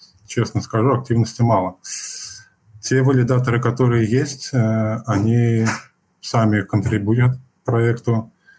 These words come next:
там какие-то выдержки из АМА приводят, какие-то видео делают. И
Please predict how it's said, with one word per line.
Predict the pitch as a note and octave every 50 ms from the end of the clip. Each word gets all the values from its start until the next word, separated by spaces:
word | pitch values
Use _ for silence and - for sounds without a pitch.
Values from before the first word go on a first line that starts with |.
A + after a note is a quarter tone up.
| _ _ _ _ -
там | G#2 F#2+ F#2
какие-то | - A#2 - - A#2 G#2+ G#2+ - G#2
выдержки | F#2+ A2+ A2+ G#2+ A2 G#2+ - - - A2+
из | A2 G2+ G2 -
АМА | - A2 A2 A#2 A2+ A2
приводят, | A2 - A2+ A2+ A2 G#2+ A2 A2 G#2+ G#2+ G#2 - - - _ _ _ _ _ _ _
какие-то | - - F#2+ - - A#2 G#2+ G2+ - G#2+
видео | G2+ G#2+ A2+ A2+ A2+ A#2+ A#2
делают. | A2+ G#2+ A2 A#2 A2+ A2 A2 A2 A2 G#2+ - - _ _ _ _ _ _ _ _ _ - - _ _ _ _ _ _ - - -
И | C3 A#2 A#2+ B2+ C3 C3 C3 C3 C3 B2+ B2+ B2+ B2 B2 B2 B2 A#2+ -